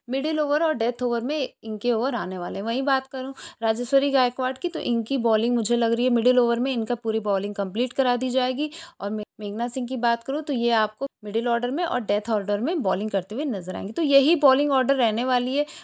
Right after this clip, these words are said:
अब बात करेंगे इन सारे खिलाड़ियों के लास्ट पाँच मुकाबले के स्टैट्स की, जिसमें सबसे पहले बात करेंगे स्मृति मंदना सेवेंटी नाइन, नाइन, नाइंटी वन, फ़ोर्टी, फ़िफ़्टी। आप देखो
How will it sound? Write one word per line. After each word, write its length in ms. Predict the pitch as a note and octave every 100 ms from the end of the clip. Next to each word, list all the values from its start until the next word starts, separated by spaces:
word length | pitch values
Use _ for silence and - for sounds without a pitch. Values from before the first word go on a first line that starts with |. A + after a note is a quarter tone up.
| -
अब 100 | A3+
बात 220 | B3+ C4
करेंगे 260 | C#4 C#4 D4
इन 60 |
सारे 280 | C#4+ A3+ A3
खिलाड़ियों 360 | A#3+ B3 A#3 A#3+
के 140 | C#4 - _ A3
लास्ट 260 | G#3 A#3
पाँच 220 | - G#3+ G#3+
मुकाबले 300 | A3 G3+ G3+
के 160 | A#3+ D#4
स्टैट्स 400 | - F#3+ F3 -
की, 140 | - - - _ _
जिसमें 380 | G3+ A#3+ B3+ B3
सबसे 280 | B3 - A#3+
पहले 200 | A#3+ B3
बात 220 | A#3 A3+
करेंगे 260 | B3+ C4+
स्मृति 320 | D4+ B3 A3 B3
मंदना 320 | A3+ A3 C4
सेवेंटी 380 | D4 A3+ G#3+ A#3+
नाइन, 160 | B3 B3
नाइन, 260 | G#3+ A3
नाइंटी 300 | A#3+ G3+ G#3
वन, 160 | A#3 B3+
फ़ोर्टी, 340 | A3 F#3 B3
फ़िफ़्टी। 280 | C4 G3 -
आप 100 | G3+
देखो 240 | F#3+ A3